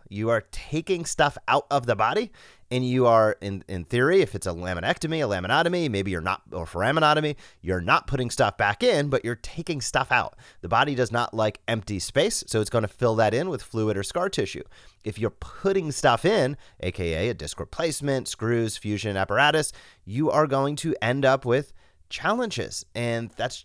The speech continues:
just the way it is. Way too many people out there believe that the surgery is fixing the problem, and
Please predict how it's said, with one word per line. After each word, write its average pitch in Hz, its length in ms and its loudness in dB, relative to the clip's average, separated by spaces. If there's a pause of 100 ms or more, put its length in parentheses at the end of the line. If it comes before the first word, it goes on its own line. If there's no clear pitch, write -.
just 185 460 0
the 139 120 0
way 131 300 4
it 120 60 2
is. 110 360 2 (420)
Way 127 400 2
too 202 140 -2
many 170 160 0
people 165 280 2
out 110 160 6
there 90 260 -2 (320)
believe 147 680 -2
that 135 320 2
the 135 80 -2
surgery 131 640 0
is 117 240 -2 (160)
fixing 127 640 0
the 101 160 -2
problem, 127 580 -2 (540)
and 113 320 -2